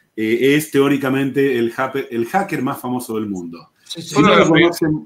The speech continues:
Speaker 1: búsquenlo, las historias son muy interesantes.
Speaker 2: Ingeniería social, el tipo, un maestro de la ingeniería social.
Speaker 1: Ujú.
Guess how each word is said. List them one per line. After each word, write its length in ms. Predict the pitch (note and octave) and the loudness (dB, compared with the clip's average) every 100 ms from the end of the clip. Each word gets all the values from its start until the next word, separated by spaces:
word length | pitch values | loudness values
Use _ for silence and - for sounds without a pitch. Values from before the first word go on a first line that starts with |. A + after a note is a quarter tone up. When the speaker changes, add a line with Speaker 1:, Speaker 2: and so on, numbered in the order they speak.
| B2 | 0
Speaker 1:
búsquenlo, 640 | C#3 D#3 D#3 C3 C3+ C#3+ | 2 4 2 0 2 2
las 160 | C3 A#2+ | 0 -4
historias 300 | A#2 C#3 - | -4 -4 -2
son 100 | A#2+ | -2
muy 160 | B2+ B2 | 2 2
interesantes. 680 | A2 G#2 - F#2+ - F2 - | 0 -4 -4 -8 -8 -10 -10
Speaker 2:
Ingeniería 440 | F3 F#3+ G#3 A3+ | -4 0 2 4
social, 600 | - F3 - G#3 A3 F#3 D3 | 2 -2 -2 2 2 2 0
el 160 | C#3 C3+ | -4 -6
tipo, 300 | F3 E3+ D#3+ | -6 -4 -4
un 180 | D3+ C#3+ | -6 -8
maestro 480 | D3 D#3 F#3 F3 G#3 | -6 -4 -4 -4 -6
de 60 | F3 | -6
la 60 | |
ingeniería 400 | C#3+ C3 C3 C#3+ | -8 -8 -8 -10
social. 340 | B2+ B2+ C#3 B2+ | -12 -10 -4 -4
Speaker 1:
Ujú. 320 | C3 C3+ | -4 -6